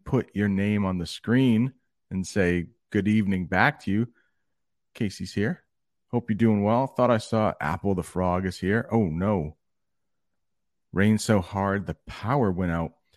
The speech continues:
We're getting rain here today, but it's light.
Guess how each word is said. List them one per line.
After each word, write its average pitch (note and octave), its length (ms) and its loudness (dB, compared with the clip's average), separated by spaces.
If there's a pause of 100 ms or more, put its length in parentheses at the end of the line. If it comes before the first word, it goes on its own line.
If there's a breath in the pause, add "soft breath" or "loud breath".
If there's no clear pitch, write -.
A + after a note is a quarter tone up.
(500 soft breath)
We're C3 140 2
getting D3+ 340 4
rain A2 380 4
here A#2+ 400 4
today, A#2+ 680 0 (600)
but G2+ 120 0
it's F#2+ 220 -2
light. E2 600 -4